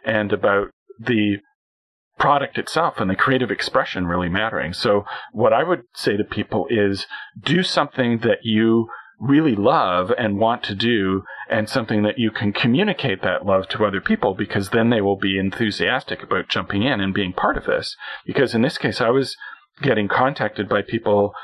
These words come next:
out of the blue who'd heard of it, who wanted to be part of this posse. So,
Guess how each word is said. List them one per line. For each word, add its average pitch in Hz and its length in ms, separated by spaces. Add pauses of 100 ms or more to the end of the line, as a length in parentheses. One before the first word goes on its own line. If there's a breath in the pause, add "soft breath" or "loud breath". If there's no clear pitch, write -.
(220 loud breath)
out 127 180
of 107 120
the 107 80
blue 156 320
who'd 107 200
heard 120 240
of 110 100
it, 98 140
who 107 120
wanted 101 300
to 98 60
be 101 100
part 104 280
of 98 100
this 92 160
posse. - 460
So, 95 340